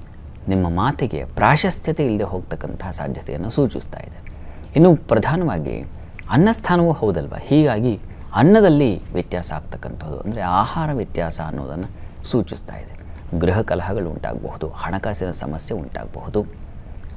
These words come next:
ಹೀಗಾಗಿ ಸ್ವಲ್ಪ ಜಾಗ್ರತೆ ಬೇಕು. ಮತ್ತು ಆ ಅಧಿಪತಿ ರಾಹು ಯುಕ್ತನಾಗಿದ್ದಾನೆ ಸಪ್ತಮ ಸ್ಥಾನದಲ್ಲಿ. ಹೀಗಾಗಿ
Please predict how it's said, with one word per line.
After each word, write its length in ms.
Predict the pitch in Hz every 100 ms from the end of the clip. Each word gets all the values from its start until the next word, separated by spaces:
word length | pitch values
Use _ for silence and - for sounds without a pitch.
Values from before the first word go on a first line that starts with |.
| - -
ಹೀಗಾಗಿ 440 | 180 185 120 123
ಸ್ವಲ್ಪ 280 | - 82 -
ಜಾಗ್ರತೆ 560 | 76 - 85 95 -
ಬೇಕು. 300 | 73 69 -
ಮತ್ತು 200 | 107 139
ಆ 220 | 127 113 104
ಅಧಿಪತಿ 640 | 117 190 - - 82 80 - - -
ರಾಹು 320 | 90 95 110
ಯುಕ್ತನಾಗಿದ್ದಾನೆ 840 | 131 107 - 180 147 110 95 92 104
ಸಪ್ತಮ 380 | - - 80
ಸ್ಥಾನದಲ್ಲಿ. 440 | 76 - - - -
ಹೀಗಾಗಿ 500 | 151 143 117 123